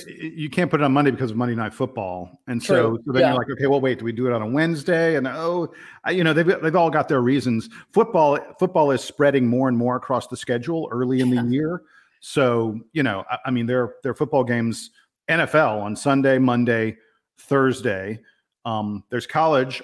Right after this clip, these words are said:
Speaker 1: on Fridays and Saturdays. There's not a lot of schedule left for us. <laughs>
Speaker 2: Right.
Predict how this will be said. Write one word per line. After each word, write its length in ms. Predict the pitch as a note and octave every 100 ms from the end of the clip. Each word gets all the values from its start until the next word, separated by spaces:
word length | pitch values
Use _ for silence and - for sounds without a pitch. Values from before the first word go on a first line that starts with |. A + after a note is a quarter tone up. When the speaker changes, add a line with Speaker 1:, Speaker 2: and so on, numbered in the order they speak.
| -
Speaker 1:
on 180 | A#2 A2+
Fridays 520 | C#3+ B2+ B2+ A#2+ A#2+
and 100 | A#2
Saturdays. 720 | - B2+ B2+ A#2 G#2+ G#2 - _ _ _
There's 80 | -
not 120 | D3
a 40 |
lot 100 | D3+ C3+
of 40 |
schedule 400 | - D#3+ C#3 B2
left 260 | C3+ D3+ -
for 140 | B2
us. 260 | G#2 - -
<laughs> 40 | _ - - F3+
Speaker 2:
Right. 320 | F#3+ E3+